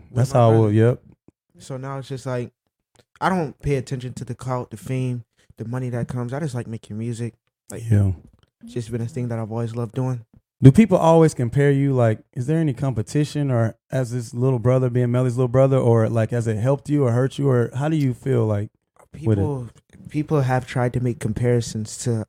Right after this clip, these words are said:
Speaker 1: other young artists that are coming up. You know what I'm saying?
Speaker 2: Mm-hmm.
Speaker 1: Like, I never really paid attention to it. I just see it as, okay, they're trying to compare me to these young artists. Let me see who these young artists are so I could take them under my wing, you know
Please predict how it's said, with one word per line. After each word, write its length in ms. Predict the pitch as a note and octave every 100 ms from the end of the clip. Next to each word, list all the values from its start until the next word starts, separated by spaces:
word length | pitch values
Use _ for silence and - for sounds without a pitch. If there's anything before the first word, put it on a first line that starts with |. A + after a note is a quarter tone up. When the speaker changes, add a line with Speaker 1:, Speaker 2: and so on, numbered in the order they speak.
| B2
Speaker 1:
other 280 | B2 B2 A2+
young 380 | G#2 B2 A2+ -
artists 340 | A#2+ A#2+ A#2
that 120 | A#2+
are 80 | A2
coming 320 | - A#2+ A#2
up. 200 | A2+ G#2+ _ -
You 80 | A#2+
know 80 | A#2+
what 40 |
I'm 40 |
saying? 320 | A2+ B2 A#2+ A2+ - -
Speaker 2:
Mm-hmm. 320 | G#2 F#2 G2 G2+ - -
Speaker 1:
Like, 220 | A#2 A2 - _ _ _ - - - _ _ _ -
I 100 | C#3+
never 240 | D3+ C#3+
really 320 | C#3+ C3+ A#2 G#2 - - _ _
paid 180 | - C3+
attention 460 | B2+ - C3+ - A#2+
to 200 | B2+ A#2+
it. 120 | A2 - _ - -
I 40 |
just 180 | B2 A#2
see 100 | B2+
it 80 | A#2+
as, 320 | A#2 A#2 - _ _ _ - - -
okay, 240 | B2 D3
they're 120 | C#3 C#3+
trying 180 | D3
to 60 | C3+
compare 280 | C3 C3+ C#3
me 100 | C3
to 100 | B2+
these 120 | B2
young 160 | B2 A#2
artists. 420 | C3+ C3 A#2+ - - _ _ _
Let 140 | - D#3
me 100 | C#3+
see 280 | - - F3+
who 160 | E3+
these 180 | D3 B2+
young 160 | C#3 -
artists 280 | B2+ B2+ -
are 260 | D#3+ C3+
so 140 | A#2+ B2
I 60 |
could 160 | A#2+ A2
take 180 | C3 A#2+
them 120 | B2
under 100 | B2
my 160 | A#2 A2
wing, 320 | C3+ C3+ A#2+ -
you 120 | A#2
know 140 | A2+